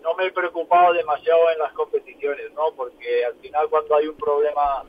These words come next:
eh, no sé si a vosotros os pasa igual, ¿no? Pero cuando hay un problema tan grave, entre comillas,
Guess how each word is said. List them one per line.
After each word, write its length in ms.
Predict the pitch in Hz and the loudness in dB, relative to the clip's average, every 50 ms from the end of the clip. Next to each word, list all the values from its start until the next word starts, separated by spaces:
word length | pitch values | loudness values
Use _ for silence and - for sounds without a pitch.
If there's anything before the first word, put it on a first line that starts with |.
| - - - - - _ _ _ _ - - _ _ _ - - - _ _ _ - - - - - - - - - | -18 -20 -20 -20 -20 _ _ _ _ -20 -20 _ _ _ -20 -20 -20 _ _ _ -20 -20 -20 -20 -20 -20 -14 -4 -2
eh, 460 | - - - - - - 135 135 139 | 0 2 2 0 -2 -4 -8 -10 -2
no 120 | 147 160 151 | -2 -2 2
sé 180 | - 160 156 - | 2 2 2 4
si 100 | 147 147 | 4 4
a 80 | 139 | 4
vosotros 360 | 135 131 - 139 135 135 127 | 4 2 -2 -4 -6 -6 -6
os 80 | 120 - | -6 -6
pasa 240 | - - - 123 127 | -8 -8 -6 -4 -4
igual, 300 | 127 135 143 139 - 139 | 0 2 4 4 4 2
¿no? 140 | 147 156 151 | 0 -2 -2
Pero 400 | - 131 131 127 127 127 123 - - | -2 -4 -2 0 0 -2 -2 -4 -4
cuando 240 | 131 127 131 139 139 | -4 -4 -2 -4 -2
hay 100 | 147 151 | -2 -2
un 80 | 151 | -4
problema 640 | - 151 147 147 147 151 151 147 147 143 143 143 143 143 - | -2 0 2 4 4 4 2 2 2 2 2 2 2 2 2
tan 720 | - 143 147 147 143 143 143 143 - - - - - - | 0 2 2 2 0 0 -2 -4 -8 -12 -20 -20 -18 -10
grave, 320 | 147 143 151 165 156 151 | -4 0 0 2 2 0
entre 220 | 147 - - 147 - | -2 -4 -8 -10 -8
comillas, 640 | - - - - - - - - - - - - | -8 -8 -8 -8 -10 -14 -10 -8 -8 -8 -8 -10